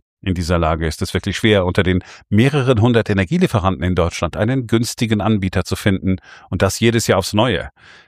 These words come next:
Zum Glück hat Wechselpilot da den Überblick. Und mehr noch, Wechselpilot prüft regelmäßig Tarife, behält Fristen im Blick und kümmert sich um einen Wechsel automatisch und kontinuierlich.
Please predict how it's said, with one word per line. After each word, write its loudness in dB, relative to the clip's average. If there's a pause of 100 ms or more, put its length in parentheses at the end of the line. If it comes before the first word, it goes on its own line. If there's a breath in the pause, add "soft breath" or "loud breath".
Zum -4
Glück -2
hat -4
Wechselpilot -2
da -2
den -4
Überblick. -2
Und -10
mehr -2
noch, 0
Wechselpilot 0
prüft -2
regelmäßig 0
Tarife, -2
behält -2
Fristen -4
im 0
Blick -2 (360 loud breath)
und -2
kümmert 0
sich -4
um -4
einen -4
Wechsel -2
automatisch 0
und -2
kontinuierlich. -2